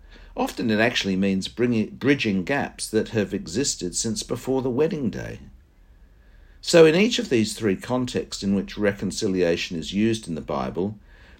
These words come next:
it involves people who were enemies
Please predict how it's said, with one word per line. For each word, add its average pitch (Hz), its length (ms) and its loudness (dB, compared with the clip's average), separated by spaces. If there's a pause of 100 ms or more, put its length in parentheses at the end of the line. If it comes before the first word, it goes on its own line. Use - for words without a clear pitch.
(160)
it 131 120 0
involves 151 520 6
people 143 420 -4
who 131 260 -2
were 156 480 4
enemies - 640 -8